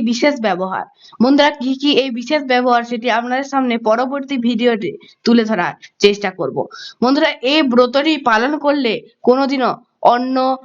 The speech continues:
বস্ত্র এবং কোনো সামগ্রীর অভাব হয় না। স্বয়ং শ্রীকৃষ্ণ বলেছেন যে এই একাদশী তার অত্যন্ত প্রিয়। বহু দান দক্ষিণা যুক্ত যজ্ঞ দ্বারা শ্রীকৃষ্ণ যতটা সন্তুষ্ট হন, এই একটিমাত্র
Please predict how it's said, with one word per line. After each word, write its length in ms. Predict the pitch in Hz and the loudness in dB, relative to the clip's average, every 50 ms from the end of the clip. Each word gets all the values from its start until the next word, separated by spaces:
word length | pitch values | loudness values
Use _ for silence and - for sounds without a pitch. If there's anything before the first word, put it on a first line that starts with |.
| _ _ 202 | _ _ 2
বস্ত্র 380 | 202 226 233 240 240 233 277 277 247 | 4 4 4 2 0 -2 0 2 2
এবং 220 | 208 233 233 269 247 247 247 | 2 2 0 0 -2 -2 -2
কোনো 220 | 226 226 254 269 247 180 - _ _ _ _ _ _ _ _ _ _ - - - | -2 -2 0 -2 -2 -4 -6 _ _ _ _ _ _ _ _ _ _ -12 -8 -4
সামগ্রীর 680 | - - 196 196 233 254 269 269 247 233 269 269 254 226 - - | 0 2 2 4 4 2 2 0 0 -2 -2 0 -2 -2 0 0
অভাব 340 | 180 202 214 233 240 233 226 196 | 0 2 2 4 2 2 2 2
হয় 220 | 202 170 165 165 | -2 -2 -2 -2
না। 120 | 175 147 107 - - _ - - _ - | -4 -4 -6 -8 -12 _ -20 -20 _ -6
স্বয়ং 300 | - - 294 294 302 311 294 | -2 0 2 2 2 0 0
শ্রীকৃষ্ণ 560 | 302 - 240 269 233 233 269 285 - 269 254 220 180 - - - _ _ _ - | -6 -4 -4 -2 -2 -2 -4 -4 -2 0 0 0 0 -2 -6 -12 _ _ _ 0
বলেছেন 480 | 190 220 240 247 247 247 262 202 180 170 165 175 - - - _ - | 2 2 2 2 0 2 0 0 2 0 -2 -6 -12 -20 -20 _ 0
যে 120 | 208 233 214 - 202 | 0 2 2 2 2
এই 140 | 220 240 - - - | 0 0 0 0 0
একাদশী 500 | 208 220 214 262 262 277 294 277 269 269 | 0 0 2 2 0 0 0 -2 -4 -4
তার 220 | 269 254 233 214 - - | -2 -2 -2 -2 -2 -2
অত্যন্ত 420 | 190 214 220 220 - 254 247 254 247 254 | -4 -4 -4 0 0 0 0 0 -4 -8
প্রিয়। 280 | - - 196 180 147 - - - _ - _ _ _ _ _ | -6 -2 -2 -2 -2 -2 -6 -14 _ -20 _ _ _ _ _
বহু 240 | 214 240 262 277 294 294 | 4 4 4 4 0 0
দান 240 | 226 226 220 226 233 240 | 0 2 2 0 0 -2
দক্ষিণা 400 | 247 254 254 254 - 302 294 294 294 | -4 -6 -6 -6 -4 0 0 2 2
যুক্ত 320 | 269 269 262 262 269 - 226 190 - - - - _ _ - 202 | 2 2 0 0 2 2 2 2 2 -2 -10 -20 _ _ 2 2
যজ্ঞ 320 | 226 240 233 226 220 226 302 277 | 4 2 2 0 0 0 2 4
দ্বারা 260 | 262 262 254 247 214 180 - - | 4 2 2 0 -2 -4 -6 -10
শ্রীকৃষ্ণ 600 | - - - 240 240 240 233 233 254 269 - 269 262 254 | -12 -4 -2 0 0 0 0 0 0 2 2 2 2 2
যতটা 400 | 220 220 220 220 233 254 262 269 269 | 2 0 0 0 0 0 0 0 -2
সন্তুষ্ট 500 | 269 240 220 220 220 - 285 277 277 - 254 254 | -2 -2 -2 -2 -2 -4 -6 -4 0 0 0 0
হন, 200 | 226 196 175 156 - - - - - - - - - | 0 -2 -2 -2 -6 -12 -18 -20 -20 -20 -18 -2 0
এই 140 | 208 233 208 - 185 | 0 0 4 4 4
একটিমাত্র 560 | 214 233 - - 269 285 302 294 294 294 - | 4 2 2 -2 -2 0 2 0 0 2 0